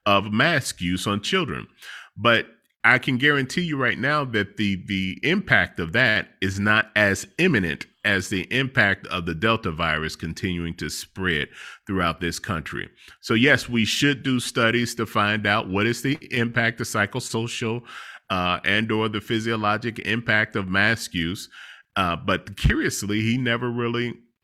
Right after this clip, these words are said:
presented any data that shows that there is an impact on it. <laughs> And so, but he, he eloquently criticized the, the school board for not having data on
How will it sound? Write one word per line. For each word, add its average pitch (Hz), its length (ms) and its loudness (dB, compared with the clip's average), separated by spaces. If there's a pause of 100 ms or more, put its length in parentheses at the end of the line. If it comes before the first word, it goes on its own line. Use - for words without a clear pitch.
(160)
presented 117 580 0
any 117 220 2
data 117 320 4
that 117 160 -2
shows 117 460 0
that 151 160 -4
there 208 200 2
is 269 200 2
an 107 80 6
impact 78 500 2
on 62 180 -4
it. 58 200 -4
<laughs> - 480 -16
And 95 180 -2
so, 107 260 0
but 117 200 2
he, 117 280 4
he 110 380 -2
eloquently 120 720 0
criticized 113 920 0 (400)
the, 104 380 4
the 95 120 -4
school 196 300 -4
board 90 480 -4
for 92 140 -2
not 104 340 2
having 87 680 -2 (160)
data 82 560 0
on 78 480 -6